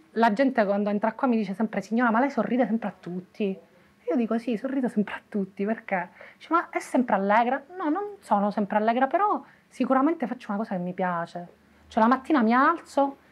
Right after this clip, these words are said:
e sento che sto facendo una co-, la cosa giusta. La cosa giusta per me.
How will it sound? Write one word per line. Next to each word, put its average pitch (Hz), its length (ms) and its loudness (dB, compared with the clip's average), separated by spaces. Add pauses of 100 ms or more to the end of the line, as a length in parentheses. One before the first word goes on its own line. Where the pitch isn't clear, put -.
(140)
e 233 80 2
sento 311 840 0 (300)
che 220 100 -2
sto - 180 -2
facendo 247 420 0
una 196 140 2
co-, - 160 -6
la 208 120 2
cosa 202 280 -4
giusta. 180 600 -8 (760)
La 208 80 -6
cosa 311 220 0
giusta - 260 0
per 202 160 4
me. 190 380 0